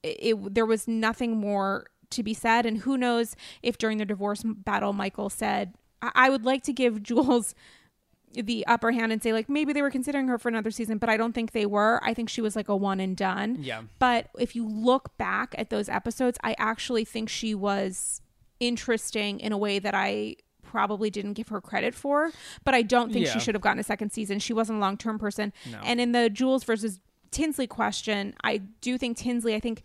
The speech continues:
Speaker 1: the upper crust, old school, um, wealth that, and, and lifestyle, I think it's 'cause she doesn't really have money.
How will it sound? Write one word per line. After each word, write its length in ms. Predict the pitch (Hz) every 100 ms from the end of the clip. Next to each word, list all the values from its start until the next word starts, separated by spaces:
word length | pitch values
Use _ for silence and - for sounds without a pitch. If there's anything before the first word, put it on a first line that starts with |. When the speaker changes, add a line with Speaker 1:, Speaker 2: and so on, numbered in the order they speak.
| - - _ -
Speaker 1:
the 580 | 226 214 214 208 208 - -
upper 300 | 226 254 240
crust, 720 | - - 240 226 214 - - - -
old 560 | - - 214 214 226 202
school, 1040 | - - 226 220 208 208 202 202 202 - - _ -
um, 520 | 226 214 208 196 202 - - - _
wealth 880 | 233 214 196 220 220 202 202 - - - - - -
that, 300 | 208 208 202 _ _
and, 220 | 240 226 - -
and 300 | 240 233 226
lifestyle, 640 | 220 247 - - 190 208
I 60 | 233
think 180 | 254 247
it's 160 | -
'cause 120 | - 220
she 80 |
doesn't 200 | 247 233
really 180 | 220 214
have 120 | 208 196
money. 320 | 226 220